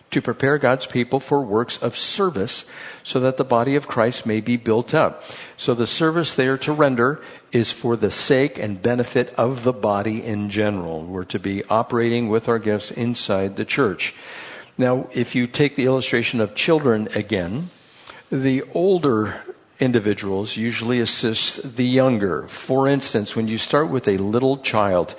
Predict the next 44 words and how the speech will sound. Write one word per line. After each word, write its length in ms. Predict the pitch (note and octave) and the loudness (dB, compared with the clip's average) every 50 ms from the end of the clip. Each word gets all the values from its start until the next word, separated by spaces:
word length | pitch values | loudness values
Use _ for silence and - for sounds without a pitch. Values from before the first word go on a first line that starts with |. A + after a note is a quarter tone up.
| - - - - - - - - | -16 -16 -16 -16 -16 -18 -14 -6
one 480 | - C3+ D#3 - D#3 B2+ C3 C#3 D3 D#3 | -6 -6 -4 -4 -6 -2 2 2 2 2
thing 220 | - D#3 D3 C#3 | 2 0 2 2
I 40 | B2+ | 2
remember 600 | B2 A#2+ A#2 A2 A2+ A2+ A#2 A2 G#2 G#2 G#2+ - - | 2 2 2 2 2 0 0 0 0 0 0 0 0
as 280 | G#2 G2 G2+ A2 A2+ - | 0 2 2 0 0 0
a 140 | A2 G#2 G#2+ | -2 -2 -2
child 560 | - - G#2+ F#2+ F#2+ F2 E2+ E2 E2+ F#2 F#2+ | -2 -2 -2 0 -2 0 -2 -4 -4 -6 -10
was 240 | - G2+ G2+ G2+ - | -8 -8 -8 -8 -4
being 240 | - A2 G#2+ G#2+ G#2+ | -4 -2 -2 -2 -2
over 220 | G#2 G#2 A#2 A2+ | -2 -2 -2 -2
at 60 | G#2 | -2
my 180 | - G#2+ A2 A2 | -2 -4 -4 -4
grandmother's 720 | A2 - A2 G2+ G#2 A2 A2+ A2 G#2+ G2+ G2+ G2 F#2+ - | -4 -2 -2 0 0 0 0 -2 0 0 -2 -2 -4 -4
house 460 | - F#2 F2+ E2+ F2+ G#2 - - - - - - - - - - - - - _ - | -4 -2 -2 -2 -4 -6 -8 -10 -10 -12 -16 -20 -20 -20 -20 -20 -20 -20 -14 _ -4
over 220 | A2 G#2 G#2+ G#2+ | -4 0 0 -2
off 120 | G2+ - | 0 -2
of 120 | G#2+ F#2 F#2 | -4 -4 -2
Bryant 380 | G#2 G#2 G#2+ A2 A2+ A#2 A#2+ | -4 -2 -2 0 -2 -2 -2
Street 340 | - - - - G#2+ A2 B2 | -4 -6 -4 -2 -2 -4 -4
in 100 | - G#2+ | -6 -10
San 300 | - - - A2 G#2 G#2+ | -10 -4 -4 -2 -2 0
Diego. 300 | G#2+ G#2 G#2 G2+ G#2 G2+ | 0 0 2 2 0 0
It's 180 | G2+ G2+ - - | -2 -2 -4 -2
where 120 | G2 G2 | 0 0
all 80 | G2+ G#2+ | 0 0
the 120 | G2+ F#2+ | 0 -2
jets 460 | F2 - - G#2 G#2 G2+ - - - | -4 -4 -2 -2 -2 -2 -2 -4 -4
would 160 | - G#2 F#2+ F#2+ | -2 -2 -2 -2
land 440 | F#2+ G2 G#2 G2+ G2+ G#2 G#2 G2+ | -2 -2 -2 -2 0 -2 -2 -2
going 280 | G2 G2+ G2 G2 G2+ G2 | -2 -2 -2 -2 -4 -2
down 220 | F2+ G2 G2 G2 | -2 -2 -2 -2
to 80 | G2 G2 | -2 -2
the 160 | F#2 F#2 F#2 | -2 0 0
airport. 360 | F2+ F2+ - - - - F#2 | 0 0 -2 -4 -4 -4 -2
I 100 | F2+ G2+ | -2 -2
was 300 | F#2 F2+ E2+ - - - - - | -4 -4 -6 -8 -10 -10 -10 -8
tiny. 420 | - - D3 C#3+ B2+ A2 F2+ F2 | -8 -6 -4 -2 -2 -2 -2 -2
I 80 | F#2 G2 | -2 -2
must 200 | G2+ G#2+ - - | -4 -6 -6 -6
have 80 | G#2 | -4
been 220 | G#2 G2 E2+ E2 - | -4 -4 -6 -6 -14
three 320 | - - - A#2 A#2 A#2 | -14 -10 -6 -4 -2 0
years 260 | A2+ G#2 G#2 G2+ F#2 | 0 0 0 -2 -4
old. 280 | F#2+ F2 E2+ D#2+ F2 | -6 -6 -6 -8 -10